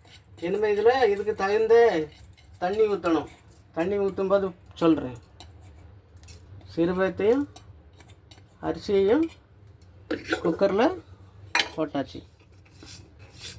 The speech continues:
அரிசியும் பருப்பும் சேர்ந்து இந்த உலக்குக்கு ரெண்டு உலக்கு போட்டிருக்கு. ஆ, ரெண்டு உலக்கு போட்டிருக்கு. இனிமே தண்ணி வந்து அஞ்சு கிளாஸ் தண்ணி, இந்த கிளாஸுக்கு அஞ்சு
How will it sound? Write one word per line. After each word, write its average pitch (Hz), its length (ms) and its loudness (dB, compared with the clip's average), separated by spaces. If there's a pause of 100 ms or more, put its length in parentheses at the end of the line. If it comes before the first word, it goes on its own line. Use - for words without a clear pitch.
(1900)
அரிசியும் 226 540 0
பருப்பும் 196 460 2
சேர்ந்து 196 340 4
இந்த 196 220 2
உலக்குக்கு 196 400 0 (100)
ரெண்டு 202 220 4
உலக்கு 196 260 4
போட்டிருக்கு. 170 400 -2 (460)
ஆ, 180 120 0 (1080)
ரெண்டு 208 320 2
உலக்கு 208 240 0
போட்டிருக்கு. 180 420 -2 (460)
இனிமே 202 300 -4
தண்ணி 247 400 0
வந்து 226 300 2 (560)
அஞ்சு 247 720 -4
கிளாஸ் 214 300 4 (100)
தண்ணி, 208 200 -4
இந்த 190 180 -2
கிளாஸுக்கு 185 480 -2 (120)
அஞ்சு 202 220 -2